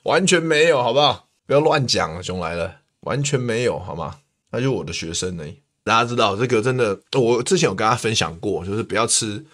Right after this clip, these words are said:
窝边草，有没有？吃窝边草就是会有很大的风险，因为我以前念书，以前，呃，二十几岁，跟同事有谈过办公室恋情，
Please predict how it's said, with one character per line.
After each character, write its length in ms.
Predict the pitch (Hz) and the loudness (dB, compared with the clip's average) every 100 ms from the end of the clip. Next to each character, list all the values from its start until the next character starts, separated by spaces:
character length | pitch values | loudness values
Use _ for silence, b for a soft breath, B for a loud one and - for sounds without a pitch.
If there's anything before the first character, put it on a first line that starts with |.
| B | B
窝 160 | 95 98 | -4 -2
边 240 | 101 95 | -2 -4
草， 260 | 101 - - - | -4 -6 -6 -12
有 80 | |
没 80 | 76 | -6
有？ 100 | 82 - B B B B | -6 -8 B B B B
吃 160 | - 131 | -4 0
窝 120 | 123 | 2
边 180 | 120 123 | 0 0
草 200 | 117 82 | 0 -2
就 100 | 92 | -2
是 220 | 101 101 | -2 -2
会 140 | 104 95 | 0 0
有 40 | |
很 140 | 73 | -2
大 200 | 69 104 | -2 0
的 40 | 87 | 0
风 260 | - 90 | -2 -2
险， 240 | 90 - - | 0 -2 -6
因 60 | 82 | -8
为 40 | |
我 120 | 87 | -6
以 40 | 87 | -4
前 260 | - 85 87 B B B B B | -4 -6 -10 B B B B B
念 240 | 113 101 | -4 -2
书， 200 | 90 - - | -2 -6 -10
以 140 | - 98 | -10 -6
前， 480 | - 87 92 98 95 | -4 -4 -4 -6 -8
呃， 520 | - 87 71 71 69 - | -4 -4 -2 -4 -6 -6
二 80 | 104 | -6
十 100 | 98 | -6
几 160 | 82 | -8
岁， 360 | 78 107 92 85 - B B B B - | -4 -2 -2 -4 -10 B B B B -10
跟 400 | 95 92 92 98 _ _ _ b b b b b _ - | -8 -6 -8 -10 _ _ _ b b b b b _ -12
同 200 | - 90 | -8 -6
事 220 | - 92 | -4 -4
有 120 | 76 | -4
谈 200 | - 80 | -4 -6
过 80 | 90 | -2
办 180 | 92 87 | -2 -2
公 140 | 90 | -4
室 120 | - | -6
恋 220 | 90 82 71 | -6 -6 -4
情， 200 | - | -4